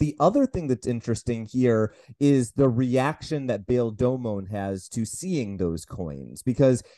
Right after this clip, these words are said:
he seems almost skeptical that Tar Valon coins are gonna be either accepted or at least be accepted without comment. And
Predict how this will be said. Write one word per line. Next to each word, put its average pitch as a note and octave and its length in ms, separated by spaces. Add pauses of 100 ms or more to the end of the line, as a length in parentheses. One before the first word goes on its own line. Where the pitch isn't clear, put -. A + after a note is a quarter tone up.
(120)
he G#3+ 440 (120)
seems D3 520
almost C3 640
skeptical G#2 1160
that A#2 260 (180)
Tar C3 260
Valon A#2 540
coins A#2 520
are A2+ 140
gonna A2+ 220
be G2+ 340
either A#2+ 260
accepted F3+ 920
or B2+ 200
at B2 120
least C3 340
be C3 160
accepted C3 640
without A2+ 360
comment. G2 580 (160)
And B2+ 220